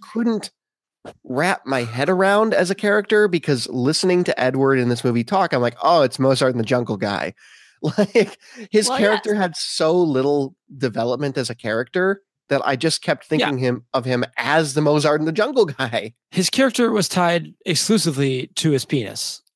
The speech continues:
Speaker 3: And
Speaker 2: <laughs> We should talk about that. I feel like we're spending too
Speaker 1: Right.
Speaker 2: much time talking about this man's penis without also explaining why it's
Speaker 3: Well,
Speaker 2: relevant.
Speaker 3: yeah. So, okay. So, uh, he apparently has a very nice penis. And, uh,
Speaker 2: <laughs>
Speaker 3: he is, he's drawn by Emma,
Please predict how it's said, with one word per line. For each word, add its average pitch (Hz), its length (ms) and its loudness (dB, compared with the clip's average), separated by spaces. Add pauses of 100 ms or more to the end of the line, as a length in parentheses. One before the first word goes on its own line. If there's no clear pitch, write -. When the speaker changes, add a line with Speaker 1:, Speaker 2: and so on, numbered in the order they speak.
(160)
Speaker 3:
And 123 540 -2
Speaker 2:
<laughs> - 80 -20
We 311 100 2
should 370 180 2
talk 202 280 2
about 127 220 2
that. 110 200 0
I 135 80 2
feel 277 160 0
like 254 160 4
we're 214 80 4
spending 190 300 2
too - 80 -2
Speaker 1:
Right. 160 80 2
Speaker 2:
much 160 180 0
time 147 240 0
talking 135 380 -2
about 123 260 0
this 117 140 -8
man's 120 240 -2
penis 123 340 -2
without 117 220 0
also 120 560 -2
explaining 120 580 -2
why 120 200 0
it's 117 120 -2
Speaker 3:
Well, 240 120 2
Speaker 2:
relevant. - 380 -10
Speaker 3:
yeah. 226 220 0
So, 170 400 2
okay. 180 320 -2
So, 147 440 2
uh, - 220 -10 (440)
he 185 560 -4
apparently 180 320 -2
has 139 100 0
a 127 60 -4
very 143 160 2
nice 120 200 -4
penis. 104 460 -6
And, 127 380 -2 (500)
uh, 127 400 0 (180)
Speaker 2:
<laughs> - 220 -12
Speaker 3:
he 151 220 0
is, - 280 0 (220)
he's 170 240 0
drawn 175 320 0
by 220 200 0
Emma, 135 420 -2